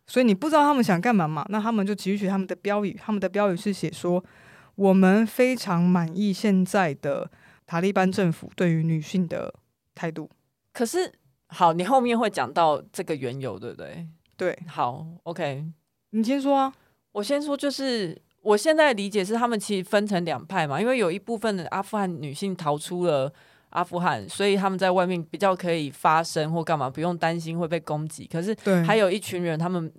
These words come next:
Speaker 2: 一，有一群女性，他们是没有办法离开阿富汗，他们被迫留在那边，
Speaker 1: 对。
Speaker 2: 他们受到人身威胁，所以其实你也很难知道他究竟是真的喜欢塔利班还是假的喜欢塔利班，因为他可能没有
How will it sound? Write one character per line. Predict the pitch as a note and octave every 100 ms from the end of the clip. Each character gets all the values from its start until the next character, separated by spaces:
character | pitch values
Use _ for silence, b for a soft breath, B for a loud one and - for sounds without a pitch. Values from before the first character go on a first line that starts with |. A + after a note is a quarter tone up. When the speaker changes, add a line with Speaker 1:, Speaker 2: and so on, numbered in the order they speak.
| _ _ _
Speaker 2:
一， | G#3 - F#3+
有 | G3 G3+
一 |
群 | A3 G#3 G3+
女 | F3+
性， | D#3 G3+
他 | G3
们 | F#3
是 | F3+
没 | F#3+
有 | F3
办 | F3
法 | E3+
离 | D3+
开 | C#3+ D#3+ D3+
阿 | - D#3
富 | - D#3+
汗， | D3+
他 | D#3
们 | D#3+ C#3 _
被 | G#3
迫 | F3 G3
留 | D#3+ C#3
在 | D#3
那 | D3+
边， | C#3 C#3 C3 -
Speaker 1:
对。 | F3
Speaker 2:
他 | E3+
们 | A3+ G3
受 | - G#3+
到 | F#3+ F3
人 | D#3+ D#3
身 | E3 E3 D#3+
威 | D3+
胁， | D#3 - C3
所 | F#3
以 | C4 B3+ B B
其 | - G#3+
实 | G#3 F#3+ F3+ - _ _ _
你 | A3+ B3+
也 | B3+
很 | A#3 F#3
难 | E3
知 | E3 F#3
道 | G3
他 | G3+
究 | G3+ A#3 G3
竟 | G#3 F#3+
是 | F#3+ F3+
真 | G#3+ B3
的 | A3+
喜 | - D#3+
欢 | E3+
塔 | E3+ C#3
利 | D#3+
班 | E3+ E3
还 | D3+
是 | E3 E3+ C#3+ D#3 -
假 | - C#3+ B2+
的 | C#3+
喜 | - C#3
欢 | D#3 F3+
塔 | C#3 A2+
利 | C#3
班， | A#2 F2+ - b b
因 | B3+
为 |
他 | D#4
可 | D#4 G#3+
能 | F3
没 | E3+ F#3
有 | G#3+